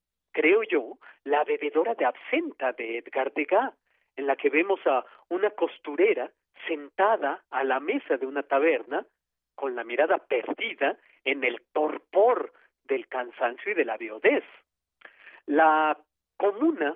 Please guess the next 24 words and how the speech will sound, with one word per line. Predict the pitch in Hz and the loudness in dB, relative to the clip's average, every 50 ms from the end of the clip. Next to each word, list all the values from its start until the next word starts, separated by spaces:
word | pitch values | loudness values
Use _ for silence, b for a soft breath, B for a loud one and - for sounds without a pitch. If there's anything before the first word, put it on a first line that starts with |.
| - _ - | -6 _ -4
parisina | 147 139 131 139 - - - 208 175 131 113 127 180 - _ _ _ _ _ _ _ _ _ | -4 -4 -4 -6 -10 -12 -10 -8 -8 -6 -6 -8 -8 -10 _ _ _ _ _ _ _ _ _
tuvo | - 214 202 170 190 | -4 -4 0 0 0
un | 190 175 - - | 0 0 -2 -4
sello | - 165 147 135 147 147 147 - - _ _ | -4 -4 -2 0 2 2 2 2 0 _ _
marxista, | - 127 120 113 - - - - 123 - - - - - - - _ _ B B B B B B B B - | -6 -4 -4 -4 -4 -6 -10 -10 -10 -12 -14 -12 -12 -12 -12 -12 _ _ B B B B B B B B -6
y | - 196 | -4 -4
Marx | 202 208 254 285 233 - - - - - - b b b b b | 2 4 4 4 4 2 -2 -6 -10 -12 -12 b b b b b
dejó | - 170 160 - - 220 | -2 -2 0 2 4 2
un | 226 226 - _ | 2 2 -2 _
texto | - - - - - - 196 | -6 -4 -4 -2 0 0 0
fundamental | - 190 180 175 165 165 170 175 175 170 - 170 143 156 - - | 2 2 2 2 2 2 2 0 -2 0 2 2 2 2 0 -2
para | - 139 120 110 | -2 -2 -2 -2
comprender | - - 117 107 - 120 117 120 135 135 135 | -4 -8 -12 -6 -6 -6 -4 -2 -4 0 0
la | 151 160 | 0 2
comuna, | - - 247 240 208 180 147 143 151 151 147 B B B B _ | 4 2 2 2 2 0 0 0 -2 -2 -2 B B B B _
de | - 175 170 | 0 0 0
título | 170 - - 285 277 _ - 180 160 156 165 - B B B B _ | 0 -2 -4 -4 -4 _ -6 -2 2 2 2 2 B B B B _
La | - - 151 143 - | 0 2 2 2 2
comuna | - - 160 156 151 160 165 160 156 156 151 | 2 0 0 0 0 -4 -6 -2 0 -2 0
como | - - 151 151 151 151 | 0 -4 -4 -2 -4 -2
modelo. | 156 165 170 220 254 269 233 180 - - _ _ B B B B B B B _ | 0 2 4 4 4 4 2 0 -2 -4 _ _ B B B B B B B _
Y | - 196 196 | -10 -8 -2
son | - 220 349 330 | 0 0 0 2
páginas | - 349 330 - - 185 170 156 165 240 | 2 2 2 2 0 -4 -2 0 0 0